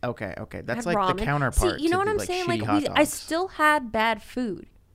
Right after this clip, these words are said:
Speaker 1: Mm-hmm.
Speaker 2: Um,
Speaker 1: You never had a
Speaker 2: like
Speaker 1: hot
Speaker 2: any
Speaker 1: dog
Speaker 2: other
Speaker 1: is
Speaker 2: kid.
Speaker 1: weird to me. Did you,
Speaker 2: I
Speaker 1: did
Speaker 2: t-,
Speaker 1: your
Speaker 2: I
Speaker 1: parents
Speaker 2: c-
Speaker 1: serve you hot dogs and you were like, "No, thank you"?
Speaker 2: No, no, no, no, no,
Speaker 1: Just
Speaker 2: no,
Speaker 1: a
Speaker 2: no.
Speaker 1: no hot dog household.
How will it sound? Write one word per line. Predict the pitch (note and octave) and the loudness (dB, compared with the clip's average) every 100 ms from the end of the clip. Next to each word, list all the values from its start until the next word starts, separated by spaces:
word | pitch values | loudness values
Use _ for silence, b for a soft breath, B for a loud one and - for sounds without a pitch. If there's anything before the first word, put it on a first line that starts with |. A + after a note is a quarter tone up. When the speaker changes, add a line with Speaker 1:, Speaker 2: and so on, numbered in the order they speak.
| - | -8
Speaker 1:
Mm-hmm. | A#2 G#2+ G2 - - F#3+ | -8 -6 -10 -14 -4 0
Speaker 2:
Um, | F#3+ F3+ F3 - | 2 0 -4 -8
Speaker 1:
You | C#3+ | -8
never | E3 | -6
had | F3 F#3+ D#3+ | -4 -4 -4
a | |
Speaker 2:
like | G3+ | -4
Speaker 1:
hot | - | -2
Speaker 2:
any | G#3 | 0
Speaker 1:
dog | F#3+ | 0
Speaker 2:
other | F3+ | 0
Speaker 1:
is | C#3+ | 0
Speaker 2:
kid. | C4 C4 F#3 F#3 | 2 2 2 2
Speaker 1:
weird | B3 F4+ E4 | 2 0 0
to | - A2+ | -4 -6
me. | G#2+ G#2+ G#2+ G2+ - - - - | -4 -6 -8 -12 -16 -20 -20 -8
Did | C3 | 0
you, | G#3 | 2
Speaker 2:
I | G#3+ A3 | 0 -2
Speaker 1:
did | |
Speaker 2:
t-, | C#3+ | -2
Speaker 1:
your | A#2+ B2 | 0 2
Speaker 2:
I | |
Speaker 1:
parents | C#3+ C#3 - | 4 2 0
Speaker 2:
c- | |
Speaker 1:
serve | B2 A#2+ | 0 2
you | C#3 | 2
hot | C#3+ D3 | 2 2
dogs | D3 C3+ | 2 2
and | A#2+ | 0
you | |
were | A#2 | 2
like, | A2 G#2+ A2 | 2 0 -4
"No, | A2 A2 | -6 -4
thank | A2 A2 A2+ | -4 -6 -8
you"? | C3 D3 D3+ - | -10 -12 -12 -4
Speaker 2:
No, | A3 | -2
no, | A3 | 0
no, | G3+ | 0
no, | G3 F#3 | -2 -4
no, | E3 | -4
Speaker 1:
Just | C3 G2+ | -6 -6
Speaker 2:
no, | G2+ | -4
Speaker 1:
a | B2+ | -2
Speaker 2:
no. | B2 B2 | 0 2
Speaker 1:
no | A#2 | 0
hot | A#2 A#2 | 0 -2
dog | G#2+ F#2 | -2 -4
household. | F#2 - - - | -6 -10 -12 -14